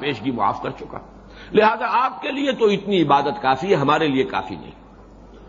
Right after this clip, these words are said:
تو ان میں سے ایک نے کہا کہ میں تو ساری رات نماز پڑھا کروں گا، بالکل اپنی کمر جو ہے بستر سے نہیں لگاؤں گا۔ دوسرے نے یہ کہا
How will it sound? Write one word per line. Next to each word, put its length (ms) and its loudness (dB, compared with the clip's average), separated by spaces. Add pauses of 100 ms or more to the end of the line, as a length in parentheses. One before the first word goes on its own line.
(400)
تو 120 8
ان 80 0
میں 100 2
سے 120 0
ایک 200 4
نے 120 2
کہا 280 2 (420)
کہ 100 2
میں 180 4
تو 120 0
ساری 440 0
رات 280 -2
نماز 340 0
پڑھا 200 0
کروں 320 -2
گا، 160 2 (100)
بالکل 300 2
اپنی 240 -2
کمر 260 2
جو 160 0
ہے 60 2
بستر 280 -2
سے 140 0
نہیں 140 -2
لگاؤں 360 -6
گا۔ 60 -16 (1160)
دوسرے 340 4
نے 100 2
یہ 140 4
کہا 220 2